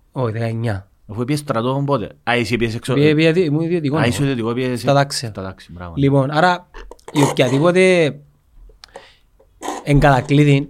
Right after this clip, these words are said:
Speaker 1: η οποιαδήποτε σου πράξη στην καθημερινότητα σου γίνεται με βάση της δικής σου κοσμοθεωρίας.
Speaker 2: Ναι.
Speaker 1: Και όχι επειδή είσαι από η λίστα σου,
Speaker 2: Ναι,
Speaker 1: Ομονιάτης ή
Speaker 2: γελιότητα
Speaker 1: Ανορθωσιάτης.
Speaker 2: το πράγμα.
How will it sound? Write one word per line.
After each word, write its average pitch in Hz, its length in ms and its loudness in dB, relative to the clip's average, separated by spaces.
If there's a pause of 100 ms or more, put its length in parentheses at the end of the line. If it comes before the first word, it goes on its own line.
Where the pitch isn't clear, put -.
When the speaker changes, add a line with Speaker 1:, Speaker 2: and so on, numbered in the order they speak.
(100)
Speaker 1:
η 139 140 -2
οποιαδήποτε 139 640 -2
σου 185 160 -6
πράξη 127 440 -2
στην 143 220 -4
καθημερινότητα 139 720 0
σου 175 300 -6
γίνεται 143 380 -2
με 165 100 -2
βάση 147 480 -2 (720)
της 117 240 -6
δικής 120 500 -4
σου 170 360 -4 (140)
κοσμοθεωρίας. 131 920 -2
Speaker 2:
Ναι. 101 220 -6
Speaker 1:
Και - 120 -4
όχι 165 320 2
επειδή 123 680 -2 (460)
είσαι 131 400 -2
από 117 200 0
η 117 60 0
λίστα 123 360 -4
σου, 131 80 -2
Speaker 2:
Ναι, 120 60 0
Speaker 1:
Ομονιάτης 120 600 0
ή 127 40 -6
Speaker 2:
γελιότητα 117 400 -2
Speaker 1:
Ανορθωσιάτης. 127 640 0
Speaker 2:
το - 60 -10
πράγμα. 80 220 -10